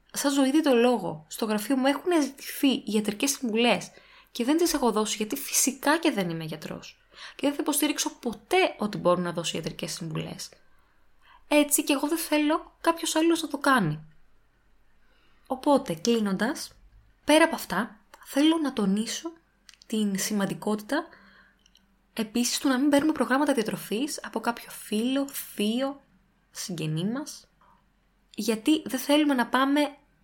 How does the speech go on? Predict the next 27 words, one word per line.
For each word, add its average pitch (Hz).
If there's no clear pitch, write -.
εμείς 233
στο 277
διαιτολόγο. 208
Γιατί 208
το 269
κάθε 277
πρόγραμμα 277
διατροφής 262
είναι... 240
Έχει 240
συνταχθεί 240
με 277
βάση 269
τις 165
προσωπικές 202
ανάγκες 269
του -
καθενός. 196
Με 202
βάση 202
το -
δικό -
του 269
με-, 294
βασικό 254
μεταβολικό 254
ρυθμό, 254